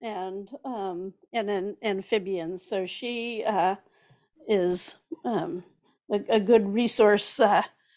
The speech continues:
was always a great resource for me. Um, so her question is, when it comes to invasive species, what's something we can do to help protect our local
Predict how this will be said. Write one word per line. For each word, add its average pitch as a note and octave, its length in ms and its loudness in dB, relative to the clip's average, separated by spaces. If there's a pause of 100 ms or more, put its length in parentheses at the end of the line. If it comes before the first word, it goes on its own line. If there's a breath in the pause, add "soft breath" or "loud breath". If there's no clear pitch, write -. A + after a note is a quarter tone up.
(220)
was B3 180 8
always C4+ 300 10
a A3+ 60 4
great B3 300 2
resource A#3 500 -2
for G3 180 -8
me. A3+ 380 -4 (760)
Um, G#3+ 320 -10 (680)
so C4+ 280 8
her F#4 180 6
question D#4 500 2
is, B3+ 460 2
when B3+ 200 0
it - 160 -4
comes E4 480 0
to C#4 420 -6
invasive B3+ 680 -2
species, B3+ 1000 -4 (320)
what's B3 360 6
something D4 580 4
we C4+ 140 0
can D#4 280 4
do G#3 400 0
to C4+ 140 -4
help A3+ 280 0
protect - 600 0
our A#3 160 4
local A3 460 0